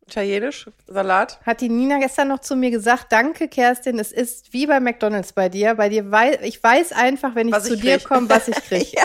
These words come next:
Speaker 1: Ja.
Speaker 2: Immer gut.
Speaker 1: Ja, stimmt.
Speaker 2: Immer italienisches Essen.
Speaker 1: Das
Speaker 2: Ja.
Speaker 1: stimmt. Also das ist ja auch wichtig. Aber ich meinte jetzt eher so im Sinne von, ähm, ja, gibt's sowas, wo du sagst,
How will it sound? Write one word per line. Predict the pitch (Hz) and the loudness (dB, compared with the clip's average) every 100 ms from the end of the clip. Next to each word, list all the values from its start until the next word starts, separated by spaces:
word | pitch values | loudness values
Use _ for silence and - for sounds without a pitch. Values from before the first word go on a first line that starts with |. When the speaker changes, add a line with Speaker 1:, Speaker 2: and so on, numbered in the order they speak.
| - | 0
Speaker 1:
Ja. | - | 0
Speaker 2:
Immer | 269 302 | 2 2
gut. | 247 233 240 587 - _ _ | 2 0 -2 -4 -12 _ _
Speaker 1:
Ja, | 262 | -10
stimmt. | - 180 - _ | -8 -12 -12 _
Speaker 2:
Immer | 262 262 240 | 0 0 0
italienisches | 226 214 214 220 220 214 - | 0 0 0 -2 -4 -8 -6
Essen. | 202 - 214 202 _ _ _ _ _ | -6 -6 -10 -10 _ _ _ _ _
Speaker 1:
Das | - 208 | -8 -4
Speaker 2:
Ja. | |
Speaker 1:
stimmt. | 180 156 160 | -4 -6 -6
Also | 196 190 | -8 2
das | 214 - | 2 2
ist | - 240 | -4 -4
ja | 226 180 - | 0 2 2
auch | 175 - | -2 -2
wichtig. | 277 - 349 392 - _ - - - | -8 -6 -6 -6 -10 _ -20 -8 0
Aber | 196 | 0
ich | 226 | 2
meinte | 220 220 262 | 2 2 2
jetzt | 262 214 | -4 -4
eher | - 226 233 | 0 2 2
so | 220 226 226 | 0 -2 -4
im | - 208 208 | -4 -10 -10
Sinne | 202 208 | -10 -10
von, | 202 - 190 196 196 _ _ _ _ - | -8 -4 -4 -4 -12 _ _ _ _ 0
ähm, | 190 185 190 190 185 185 185 _ _ _ _ _ _ _ _ - - - | 2 2 0 -8 -12 -16 -20 _ _ _ _ _ _ _ _ -16 -16 -2
ja, | 247 | 0
gibt's | 262 320 - | 0 -2 -4
sowas, | 294 294 - | -2 -2 -2
wo | 269 | -6
du | 254 | -4
sagst, | 233 240 262 - - | 0 0 0 -6 -16